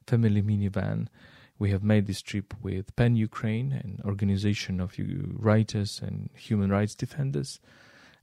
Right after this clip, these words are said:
And, uh, these, these writers were just playing, playing with the kids, doing some master classes. And, uh, it's incredible to see these kids really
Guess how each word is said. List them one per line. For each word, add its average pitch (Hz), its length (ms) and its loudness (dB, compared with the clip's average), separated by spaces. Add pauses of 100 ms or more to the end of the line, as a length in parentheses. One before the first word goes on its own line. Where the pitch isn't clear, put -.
And, 110 340 2
uh, 104 560 2 (340)
these, 117 560 -2
these 123 240 2
writers 110 380 4
were 98 480 2 (260)
just - 240 -2
playing, 107 480 2
playing 113 220 2
with 123 140 0
the 127 80 2
kids, 123 400 -4
doing 95 320 -2
some 95 280 -4
master 120 300 -2
classes. - 680 -10 (680)
And, 101 340 0
uh, 98 300 0
it's - 200 -8
incredible 113 500 4
to 107 140 -6
see 123 200 -4
these 110 220 -4
kids - 560 -10
really 104 680 -4